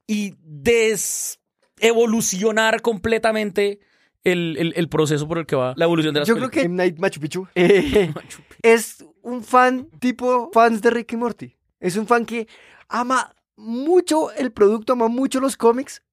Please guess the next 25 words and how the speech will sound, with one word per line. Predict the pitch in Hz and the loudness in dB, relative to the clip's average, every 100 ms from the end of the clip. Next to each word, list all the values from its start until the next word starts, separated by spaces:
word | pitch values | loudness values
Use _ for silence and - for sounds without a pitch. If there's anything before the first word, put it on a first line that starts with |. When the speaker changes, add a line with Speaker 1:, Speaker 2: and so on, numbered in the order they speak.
| _ | _
Speaker 2:
pero | - 220 202 | 0 2 4
no | 202 | 2
los | 214 247 | 2 0
entiende. | 233 330 269 - _ _ - | -2 -2 -2 -6 _ _ -4
No | 185 | 0
los | 294 294 | 2 0
entiende. | 262 254 339 208 131 _ _ _ _ - | -2 -2 -2 -4 -6 _ _ _ _ -4
Porque | 202 233 | -2 0
intenta | 196 214 240 | 2 2 4
darle | 247 247 262 254 - - | 2 2 -2 -6 -14 -8
una | 240 262 | -2 0
profundidad | 277 220 254 233 185 196 220 _ _ _ - | 0 -4 -2 2 4 4 0 _ _ _ -8
de | 226 | -4
una | 247 247 | -2 0
forma | 262 269 254 | 0 -2 -4
que | 254 220 165 | -4 -4 -4
no | 170 214 226 | 0 4 4
los | 226 214 - | 4 -2 -4
tiene, | 262 214 123 | -4 -4 -2
de | 180 180 | -2 -2
que, | 196 | -4
la | 190 | -4
que | 202 214 | 0 -2
él | 220 | -2
quisiera, | - 285 - 277 285 277 - | -4 -4 0 0 2 2 -2